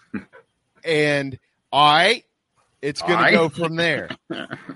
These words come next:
Speaker 2: He might throw the Coke bottle. So I, I'm going, <sighs> I just don't think you can discount Saban for having his moment just when you feel like, right? Georgia won the national championship.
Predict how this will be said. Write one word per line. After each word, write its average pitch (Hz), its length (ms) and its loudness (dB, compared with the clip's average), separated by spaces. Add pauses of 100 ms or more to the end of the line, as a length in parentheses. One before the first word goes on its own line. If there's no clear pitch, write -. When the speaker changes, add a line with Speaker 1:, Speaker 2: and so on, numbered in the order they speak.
(100)
Speaker 2:
He 151 120 -2
might 180 300 -4
throw 170 280 0
the 160 100 -8
Coke 180 340 -8
bottle. 101 340 -8 (340)
So 156 280 -2
I, 160 260 0
I'm 196 200 -2
going, 214 400 0 (160)
<sighs> - 160 -14
I 185 100 0
just 240 360 -6
don't 220 280 -4
think 202 320 -10
you 180 120 -6
can 151 180 -8
discount 151 540 -8
Saban 135 640 -8 (320)
for 143 160 -6
having 151 460 -6
his 156 280 -6
moment 160 440 -4
just 247 340 -4
when 330 180 -6
you 285 140 -4
feel 233 420 -4
like, 143 400 -4
right? 277 280 0 (720)
Georgia 294 440 0
won 320 220 -4
the 285 80 -8
national 247 500 -4
championship. 151 840 -10